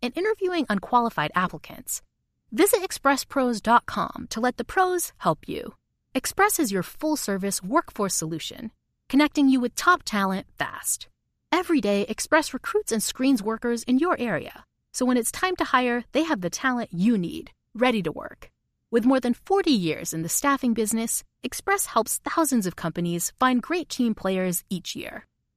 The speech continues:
And they can help you too. Just go to express pros dot com. Each Express Employment Professionals location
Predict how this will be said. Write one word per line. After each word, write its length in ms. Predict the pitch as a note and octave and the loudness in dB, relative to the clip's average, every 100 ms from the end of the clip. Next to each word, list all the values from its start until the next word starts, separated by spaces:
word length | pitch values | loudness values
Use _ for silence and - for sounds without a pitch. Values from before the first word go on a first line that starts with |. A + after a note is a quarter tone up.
| _ - | _ -2
And 140 | G#3 | 4
they 240 | D#4+ E4 D#4+ | 6 4 2
can 160 | G3 | 0
help 200 | E3+ D3+ | 2 0
you 140 | D#3 C#3 | 0 -8
too. 320 | - - - _ _ _ _ | -10 -12 -16 _ _ _ _
Just 200 | D#4 - | -2 0
go 220 | G#4 G4+ | 4 4
to 120 | F#4+ | 4
express 420 | G#3+ G3+ - C#4 C4 | 2 0 0 0 0
pros 400 | - G#3 G3 F3 | 0 0 0 -2
dot 280 | E3+ - | -4 -6
com. 400 | - - - - _ _ _ _ _ | -6 -8 -8 -16 _ _ _ _ _
Each 240 | D4+ A#4 D#4 | 0 2 0
Express 420 | - - G#3 F#3+ | -4 0 0 0
Employment 500 | F3+ E3+ C4 C4+ B3+ | -2 0 2 4 2
Professionals 600 | F#3 G3 F#3 F#3+ F3 - | -2 -4 -4 -4 -6 -4
location 580 | F3 A3 G#3+ A3 G3+ | -4 -2 -2 -2 -4